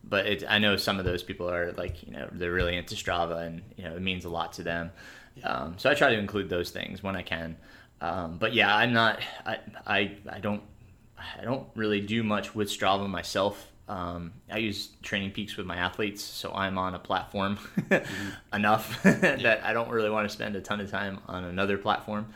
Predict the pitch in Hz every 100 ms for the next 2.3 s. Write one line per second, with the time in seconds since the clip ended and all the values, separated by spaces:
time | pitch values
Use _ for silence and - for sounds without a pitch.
0 | - - - 101 90 90 92 87 90 85
1 | 98 98 104 - - - - - 98 87
2 | 87 85